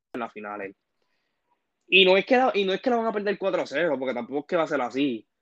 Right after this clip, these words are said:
Pero yo entiendo que la pierden cuatro a dos, cuatro a tres, porque el, ese equipo más acoplado no pueden estar.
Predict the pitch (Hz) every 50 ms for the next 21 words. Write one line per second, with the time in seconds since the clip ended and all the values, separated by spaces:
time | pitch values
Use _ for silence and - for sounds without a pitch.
0 | _ _ _ _ _ - - 147 147 143 147 147 151 147 127 160 160 160 165 160
1 | 160 160 135 139 139 139 135 135 135 131 131 127 127 127 123 123 123 123 123 120
2 | 120 120 117 117 113 113 110 104 107 - _ _ _ _ _ _ - 120 123 120
3 | 110 - 127 131 135 143 143 123 - - 120 117 - 113 113 110 110 120 127 127
4 | 127 123 120 120 120 117 - _ _ _ _ _ _ _ - 127 127 123 120 110
5 | - 117 113 110 110 123 127 135 135 135 127 - - 131 127 113 - 131 127 127
6 | 131 127 123 123 123 120 139 135 131 135 131 - 131 131 127 123 120 120 123 120
7 | - 113 - - 120 120 117 117 104 110 117 113 113 110 104 - - 120 120